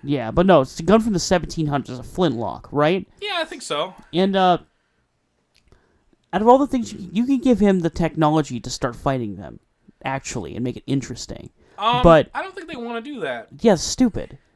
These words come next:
Speaker 1: Pussies. That's why
Speaker 2: You
Speaker 1: they're
Speaker 2: know,
Speaker 1: pussies.
Speaker 2: they wanna give you the illusion that it's a fair fight, but then they just shoot you with a laser gun. <laughs>
Speaker 1: Right. Pussies.
Speaker 2: Yeah, possibly.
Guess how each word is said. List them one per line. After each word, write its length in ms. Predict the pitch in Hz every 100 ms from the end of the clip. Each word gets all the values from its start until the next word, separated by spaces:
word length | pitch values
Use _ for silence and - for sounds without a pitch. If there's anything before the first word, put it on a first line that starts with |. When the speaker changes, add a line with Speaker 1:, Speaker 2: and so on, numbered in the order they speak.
| _ -
Speaker 1:
Pussies. 540 | - 214 - - - - -
That's 120 | -
why 80 | 196
Speaker 2:
You 40 |
Speaker 1:
they're 80 | 175
Speaker 2:
know, 60 | 175
Speaker 1:
pussies. 320 | 185 - 214
Speaker 2:
they 100 | 302
wanna 260 | 294 311 320
give 180 | 311 302
you 120 | 277
the 120 | 240
illusion 480 | 175 175 208 160 147
that 100 | 131
it's 140 | 120
a 40 | -
fair 240 | - 123
fight, 300 | - 127 113
but 160 | - 123
then 140 | 147
they 100 | 156
just 180 | 139 123
shoot 240 | - 151 151
you 100 | 127
with 120 | 123
a 60 | 117
laser 360 | 120 131 123
gun. 220 | 117 113 -
<laughs> 40 | - - - -
Speaker 1:
Right. 280 | 247 330 233 - - 480 -
Pussies. 680 | - 294 277 - 98 - - - _
Speaker 2:
Yeah, 400 | 170 208 214 208
possibly. 680 | 214 185 156 156 135 127 131